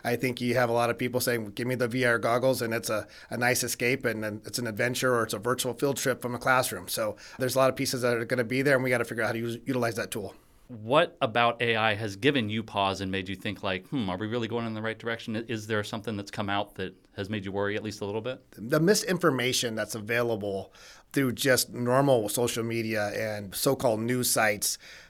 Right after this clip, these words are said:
Speaker 1: is vast, and it's very hard for the current consumer to decide what is real and what's not real. I think A I is gonna make that even more difficult, whether it's doing videos, fake videos, manipulating voices, creating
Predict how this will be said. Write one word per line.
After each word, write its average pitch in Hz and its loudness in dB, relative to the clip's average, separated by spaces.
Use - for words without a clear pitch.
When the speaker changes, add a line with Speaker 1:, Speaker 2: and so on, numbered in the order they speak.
Speaker 1:
is 113 -4
vast, 104 2
and 120 0
it's 120 -2
very 147 6
hard 131 6
for 123 -2
the 110 0
current 139 2
consumer 107 -4
to - -2
decide 123 2
what 123 2
is 107 -4
real 117 0
and 113 0
what's 107 -2
not 107 -2
real. 98 -4
I 110 -2
think 131 -2
A 135 4
I 135 6
is 127 4
gonna 123 -2
make 120 -2
that 113 -2
even 110 -4
more 120 2
difficult, 92 -6
whether 107 -2
it's 101 -4
doing 123 -2
videos, 123 2
fake 120 -4
videos, 123 2
manipulating 113 -4
voices, 117 2
creating 127 2